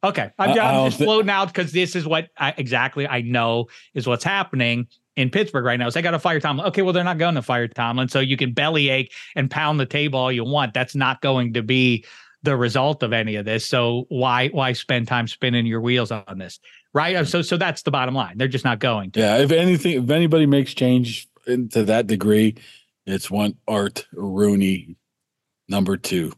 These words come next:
Speaker 1: And you're saying that will not happen, though?
Speaker 2: I don't see any possibility of that happen.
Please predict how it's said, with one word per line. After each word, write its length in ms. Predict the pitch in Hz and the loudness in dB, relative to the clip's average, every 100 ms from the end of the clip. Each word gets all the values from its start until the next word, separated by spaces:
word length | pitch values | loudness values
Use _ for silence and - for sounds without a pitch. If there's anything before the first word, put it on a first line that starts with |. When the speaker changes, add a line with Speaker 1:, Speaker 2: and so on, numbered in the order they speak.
| _ _ - | _ _ -4
Speaker 1:
And 140 | 127 | 0
you're 160 | 135 139 | 0 0
saying 220 | 143 131 | 0 0
that 180 | 123 127 | -2 -2
will 160 | 120 | -2
not 240 | 123 117 104 | 0 0 -2
happen, 380 | 104 - - 82 | -6 -14 -18 -18
though? 540 | - - _ _ - - _ - | -20 -20 _ _ -18 -18 _ -10
Speaker 2:
I 80 | |
don't 160 | 87 90 | -8 -8
see 200 | - 82 | -6 -4
any 140 | 87 | -4
possibility 840 | 85 90 82 - 80 87 87 82 82 | -2 -2 -2 -4 -4 -4 -2 -2 -2
of 60 | 82 | -2
that 180 | 85 | -2
happen. 480 | 90 90 87 - - | -2 -4 -4 -8 -10